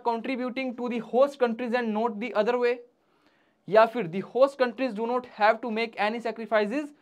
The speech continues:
to accommodate immigrants, या फिर, uh, the host countries will have to spend a lot of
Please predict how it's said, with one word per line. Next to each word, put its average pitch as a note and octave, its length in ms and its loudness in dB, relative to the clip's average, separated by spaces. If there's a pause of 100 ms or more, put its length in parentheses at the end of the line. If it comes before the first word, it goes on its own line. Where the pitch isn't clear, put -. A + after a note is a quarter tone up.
(280)
to B3 100 -6
accommodate B3 680 2 (420)
immigrants, G3 460 -2 (800)
या G#3 220 8
फिर, A3 320 -2 (2500)
uh, D#3 460 6 (1000)
the F3+ 140 -6
host B3+ 340 4
countries B3 460 0
will A#3 220 -2
have G#3+ 320 2
to B3+ 60 -4
spend A#3+ 280 0
a A#3 80 0
lot G#3 260 2
of A3+ 160 4